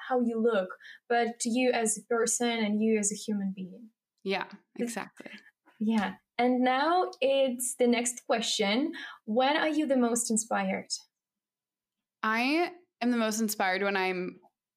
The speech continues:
Speaker 2: meeting new people on my podcast. So, like, I love hearing other people's stories and how they got to where they are. And I just did an episode, um, with someone who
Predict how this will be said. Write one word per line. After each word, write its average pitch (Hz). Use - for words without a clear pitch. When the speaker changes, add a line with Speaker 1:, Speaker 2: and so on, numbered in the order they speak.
Speaker 2:
meeting 190
new 190
people 185
on 190
my 170
podcast. -
So, 214
like, 190
I 214
love 208
hearing 202
other 196
people's 196
stories 196
and 196
how 196
they 196
got 190
to 214
where 214
they 233
are. 262
And 240
I 226
just 233
did 262
an 262
episode, 220
um, 196
with 226
someone 233
who 208